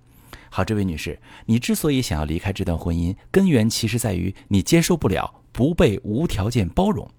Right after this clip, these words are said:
你说爱情被生活的琐碎蹂躏了，磨没了，其实就是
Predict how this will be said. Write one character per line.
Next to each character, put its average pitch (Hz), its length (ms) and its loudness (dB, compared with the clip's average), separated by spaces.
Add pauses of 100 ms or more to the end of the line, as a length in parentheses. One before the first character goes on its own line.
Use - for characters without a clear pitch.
(760)
你 113 80 4
说 165 320 0
爱 160 180 6
情 123 220 0
被 120 160 2
生 151 220 0
活 98 180 -2
的 107 120 2
琐 82 220 -6
碎 92 220 0
蹂 87 180 0
躏 131 160 4
了， - 200 -4
磨 117 140 4
没 98 200 2
了， 107 160 -4 (200)
其 - 160 2
实 190 100 2
就 208 120 4
是 127 220 -4